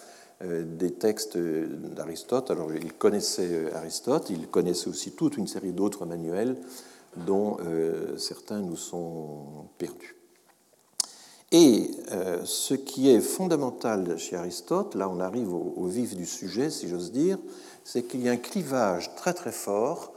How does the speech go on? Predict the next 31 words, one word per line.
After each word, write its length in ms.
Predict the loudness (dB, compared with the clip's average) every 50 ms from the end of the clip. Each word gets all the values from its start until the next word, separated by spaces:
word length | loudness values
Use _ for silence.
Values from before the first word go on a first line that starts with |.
| -20 -20 -20 -14 -12
entre 260 | -10 -10 -6 -4 -4
ce 160 | -2 -2 -2
qui 140 | -4 0 0
est 40 | 2
l'ordre 400 | 4 6 4 4 4 2 0 2
de 120 | 2 4
la 180 | 4 6 4 4
démonstration, 1120 | 2 0 -6 -8 -2 4 6 6 8 6 4 0 -2 -2 -4 -4 -4 -4 -4 -2 -2 0
de 80 | 2 2
la 80 | 2 2
démonstration 760 | 2 2 0 2 2 0 -2 -2 -4 -4 -4 -6 -8 -8 -6
géométrique, 600 | -6 -6 -4 -4 -4 -6 -6 -6 -8 -8 -4 -2
de 80 | 0
la 80 | 0 0
démonstration 640 | 0 -2 -2 -4 -4 -4 -6 -6 -8 -8 -8 -8 -6
mathématique, 760 | -6 -6 -6 -4 -4 -4 -4 -4 -4 -4 -6 -6 -6 -8 -14 -16 -18 -20 -18 -18 -18 -18 -20 -20 -20 _ -8
évidemment 320 | -6 -4 -4 -2 -4 -4
ça, 160 | -6 -8 -10
ça, 240 | -10 -8 -10 -10 -10 -12 -14 -14
ça 200 | -10 -8 -8 -6
m'intéresse, 680 | -6 -6 -6 -6 -4 -4 -4 -4 -4 -4 -6 -8 -10 -16 -20 -20 -20 -20 -20 -20 -20 -12 0 6
et 400 | 8 10 10 10 8 6 2 0 -2 -8 -10 -4 0
l'objet 340 | 2 2 2 2 0 0
de 60 | 0 0
la 80 | 0
rhétorique. 560 | 0 -2 -4 -6 -10 -10 -12 -14 -20 -20 -20 -20 _ _ -20 -20 -20 -20 -20 _ _ -8
La 180 | -4 -2 0 0
rhétorique 480 | 0 0 0 2 2 2 2 2 0
ne 260 | -2 0 4 6 6 6
peut 220 | 6 4 0 0
pas 500 | 2 2 4 4 2 0 -4 -10 -14 -16